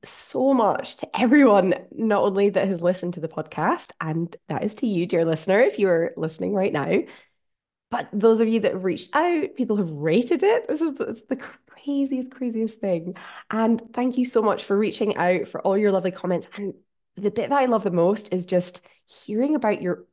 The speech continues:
own thoughts about scary goals, your own goals that you're working towards,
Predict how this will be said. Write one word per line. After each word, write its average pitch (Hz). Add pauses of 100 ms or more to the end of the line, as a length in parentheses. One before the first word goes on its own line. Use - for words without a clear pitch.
(240)
own 185
thoughts -
about 151
scary 147
goals, -
your -
own 180
goals 170
that 160
you're 151
working 151
towards, 151